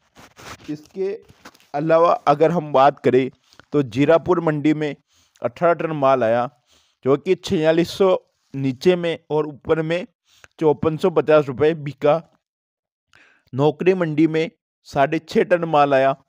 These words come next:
जो कि सैंतालीस सौ रुपये से लेकर पाँच हज़ार रुपये तक मंडी में बिका। काली पीपल में एक सौ पाँच टन माल आया, जो कि एक हज़ार नब्बे से लेकर चौपन सौ पचास रुपये मंडी में बिका।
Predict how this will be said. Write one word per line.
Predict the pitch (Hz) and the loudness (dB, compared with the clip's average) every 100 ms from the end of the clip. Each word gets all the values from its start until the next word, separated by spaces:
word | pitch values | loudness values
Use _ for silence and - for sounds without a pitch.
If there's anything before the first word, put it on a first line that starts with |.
| _ _ _ _ - | _ _ _ _ 0
जो | 147 | 0
कि | 180 | 0
सैंतालीस | - 170 139 165 170 | 0 0 2 2 2
सौ | - 185 | 0 0
रुपये | 170 156 160 | 2 2 0
से | - 165 | 0 -2
लेकर | 139 120 151 147 _ _ _ _ - | 0 0 -2 -2 _ _ _ _ 0
पाँच | 170 175 | 0 2
हज़ार | 160 156 | 2 2
रुपये | 143 139 139 | 0 -2 0
तक | 151 135 _ _ | -2 -4 _ _
मंडी | 113 120 127 123 | -6 -4 -2 -2
में | 120 123 | -2 -4
बिका। | 113 - 113 110 _ _ _ _ _ _ _ _ _ _ _ _ | -6 -2 0 -2 _ _ _ _ _ _ _ _ _ _ _ _
काली | - 165 185 | 0 2 2
पीपल | 165 175 139 180 | -2 -6 -2 -2
में | 180 180 185 _ _ _ - | 0 -2 -4 _ _ _ -6
एक | 143 - | -6 -4
सौ | 226 | -6
पाँच | - 160 175 | 0 0 0
टन | - 165 | -4 -4
माल | 147 147 147 | 2 2 4
आया, | 139 139 143 _ _ _ _ _ | 4 2 -2 _ _ _ _ _
जो | 143 | -4
कि | 147 185 180 | 0 2 2
एक | 180 | 2
हज़ार | 175 220 | 2 2
नब्बे | 190 139 127 156 | 0 -2 0 0
से | - | 0
लेकर | 151 135 120 151 _ _ _ _ - | 0 0 0 -2 _ _ _ _ -2
चौपन | 147 127 156 | -2 0 -4
सौ | - | -2
पचास | 156 131 147 147 | -4 0 2 2
रुपये | 123 127 151 - _ | 0 0 -2 -4 _
मंडी | 117 120 127 | -8 -6 -4
में | 143 147 | -4 -4
बिका। | 131 120 143 | -4 -2 0